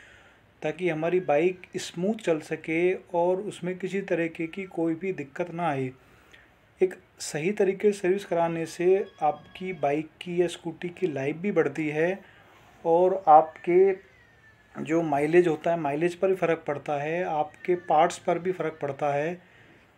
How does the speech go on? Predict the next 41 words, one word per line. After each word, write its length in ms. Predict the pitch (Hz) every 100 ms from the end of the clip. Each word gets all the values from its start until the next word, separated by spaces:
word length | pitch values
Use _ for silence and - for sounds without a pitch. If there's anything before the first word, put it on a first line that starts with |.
| _ -
तो 380 | 180 190 202 _ _ _
एक 140 | 196 185
तरीके 400 | 196 196 190 196
से 280 | 190 202 208
अगर 320 | 190 175 202
सही 320 | 196 156 185
service 440 | 196 180 175 180 -
हो 140 | 165 185
तो 80 | 202
आपकी 920 | 196 160 165 - - 196 196 202 196
vehicle 460 | 175 151 151 185 180
की 200 | 180 190
life 340 | 160 160 185 185
काफ़ी 320 | 156 151 196
ज़्यादा 300 | 160 147 180
बढ़ 180 | 190 156
जाती 320 | 147 139 -
है। 200 | 143 147 185 - _ - _ _ _ _ _ _ _
तो 260 | 185 196 202
दोस्तों, 480 | 180 180 180 220 214
इस 280 | 254 202 196
video 240 | 202 208
में 120 | 208 196
आप 160 | 180
देखेंगे 540 | 160 160 160 170 185 190 -
कि 160 | 202 208
proper 440 | 208 170 170 202
service 260 | 196 190 190
किस 220 | 196 185
तरीके 200 | 180 190
से 100 | 185
होती 340 | 165 139 - 151
है। 100 | 156
तो 140 | 175
अगर 260 | 190 165 202
आपको 320 | 175 175 202
video 220 | 185 180
अच्छा 300 | 165 - 185
लगे 300 | 185 180 196
तो 120 | 196
इस 120 | 190